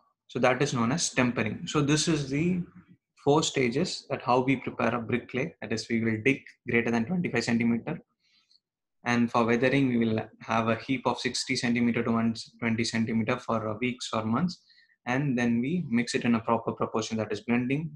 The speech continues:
Then we'll add thirty percent of the weight of the soil with the water, that is known as tempering.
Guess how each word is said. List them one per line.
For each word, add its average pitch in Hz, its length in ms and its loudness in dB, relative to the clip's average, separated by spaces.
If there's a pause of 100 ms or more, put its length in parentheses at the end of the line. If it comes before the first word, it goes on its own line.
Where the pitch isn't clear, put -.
Then 117 180 2
we'll 113 160 2
add 110 240 -2
thirty 120 240 -2
percent 113 280 -4
of 107 120 -4
the 110 140 -10
weight 117 160 -2
of 110 100 -4
the 110 60 -6
soil 107 300 -8 (720)
with 110 100 -12
the 175 140 -6 (180)
water, 160 480 -4 (160)
that 107 160 -4
is 110 140 -10
known 107 140 -4
as - 260 -10
tempering. 135 480 0